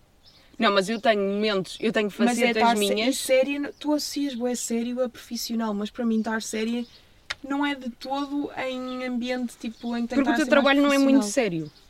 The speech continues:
Speaker 2: Mas eu às vezes fico
Speaker 1: Percebes o
Speaker 2: mais
Speaker 1: que eu quero
Speaker 2: séria
Speaker 1: dizer?
Speaker 2: porque é tipo, sei lá, tipo, tô
Speaker 1: Não, mas claro que eu também estou mais séria em determinadas situações e isso é a minha personalidade. Mas há outras que são mesmo personagens. Tipo, eu, eu às vezes estou em contextos em que eu não sou mesmo aquilo. Eu estou, tipo, meio a fingir que sou uma coisa que não sou.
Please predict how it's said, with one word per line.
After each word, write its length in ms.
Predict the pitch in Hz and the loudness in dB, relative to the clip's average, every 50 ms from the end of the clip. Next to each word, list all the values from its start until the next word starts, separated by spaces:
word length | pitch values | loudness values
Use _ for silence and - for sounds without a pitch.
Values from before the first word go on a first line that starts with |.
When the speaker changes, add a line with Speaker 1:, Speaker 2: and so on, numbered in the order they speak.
| _ _ _ _ _ _ - | _ _ _ _ _ _ -4
Speaker 2:
Mas 140 | 247 254 254 | -2 0 0
eu 60 | 285 285 | 0 0
às 80 | 277 | 0
vezes 160 | 262 269 233 | -2 -4 -6
fico 140 | - - 262 | -4 2 4
Speaker 1:
Percebes 180 | 233 220 202 240 | 6 6 6 4
o 20 | |
Speaker 2:
mais 140 | 240 240 220 | 2 2 2
Speaker 1:
que 60 | - 202 | 2 2
eu 20 | |
quero 100 | 254 247 | 4 4
Speaker 2:
séria 100 | - 196 180 | 4 2 0
Speaker 1:
dizer? 60 | - | -2
Speaker 2:
porque 160 | - - - 294 | -4 -4 -4 -4
é 40 | 294 | -2
tipo, 220 | 302 262 220 - | -4 -6 -8 -8
sei 160 | - - 440 359 | -8 -4 -4 -2
lá, 220 | 311 349 381 320 | -2 -2 -4 -4
tipo, 400 | 240 - 208 190 - 208 208 208 | -4 -8 -10 -8 -6 -4 -4 -4
tô 600 | - - 233 233 233 233 233 233 233 233 233 233 - | -4 -4 -4 -4 -2 -2 -2 -2 -2 -4 -4 -2 2
Speaker 1:
Não, 160 | 349 508 302 | 4 6 6
mas 180 | 226 220 214 240 | 6 4 2 4
claro 260 | - 269 294 330 320 | 6 8 8 8 8
que 60 | 320 | 6
eu 60 | 302 | 2
também 180 | 254 285 294 311 | 4 4 4 4
estou 140 | 269 302 285 | 4 4 4
mais 200 | 285 285 277 - - | 4 4 4 4 6
séria 260 | - 285 294 302 302 | 8 8 8 8 8
em 60 | 285 | 6
determinadas 360 | 285 269 262 269 269 262 269 - | 6 4 4 4 2 2 2 0
situações 520 | 254 220 247 247 - 285 294 311 285 - | 0 -2 -2 0 4 4 4 4 4 2
e 160 | - 240 247 269 | 2 4 6 6
isso 140 | 269 - - 269 | 6 6 6 6
é 60 | 269 | 6
a 20 | |
minha 160 | 262 262 254 | 8 6 4
personalidade. 500 | 226 - - 254 240 240 196 175 156 135 - - | 2 2 2 2 4 4 4 4 4 2 -2 0
Mas 220 | - 208 208 202 | 2 2 4 6
há 80 | 214 202 | 8 8
outras 340 | 196 196 196 196 247 247 - | 8 8 4 2 2 -2 -2
que 80 | - | 0
são 140 | - 269 254 | 2 4 6
mesmo 180 | 262 269 269 254 | 8 8 6 4
personagens. 640 | - - - 302 320 294 220 202 175 156 151 - - | 2 0 0 4 4 4 4 4 2 -2 -4 -4 -6
Tipo, 220 | 175 160 - 180 | -8 -6 -4 -2
eu, 140 | 190 - - - | -2 -2 -2 2
eu 140 | 202 190 | 4 6
às 100 | 185 190 | 6 6
vezes 160 | 190 214 208 - | 4 0 -4 -2
estou 140 | - 226 | -2 -2
em 80 | 220 220 | -2 -2
contextos 580 | - 214 208 202 - 185 175 180 - - - - - - - - - _ | 0 -2 0 0 2 0 0 -2 -4 -8 -14 -16 -16 -18 -20 -20 -8 _
em 140 | - 220 220 | 2 2 4
que 80 | 208 240 | 4 4
eu 40 | 240 | 2
não 100 | 254 247 | 2 2
sou 140 | - 269 262 | 2 4 4
mesmo 240 | 254 262 262 269 285 | 4 6 4 4 4
aquilo. 340 | 262 - 269 247 220 180 151 | 4 2 0 0 0 0 -2
Eu 40 | 151 | -2
estou, 200 | - - 180 170 | -2 -4 -6 -6
tipo, 240 | - 190 160 - | -6 -6 -6 -4
meio 220 | 196 202 196 202 208 | -4 -2 0 0 0
a 40 | 202 | -2
fingir 440 | - - 233 240 226 220 240 247 226 | 0 0 2 2 2 2 0 -2 -2
que 80 | - - | -4 -6
sou 120 | - 262 247 | -4 -2 0
uma 160 | 247 247 240 | 0 0 -2
coisa 300 | - 254 262 240 247 254 | -2 -2 -2 0 -2 -2
que 100 | - 262 | -2 -2
não 120 | 262 277 | -2 -2
sou. 280 | 262 - 233 214 196 | -2 -4 -4 -4 -6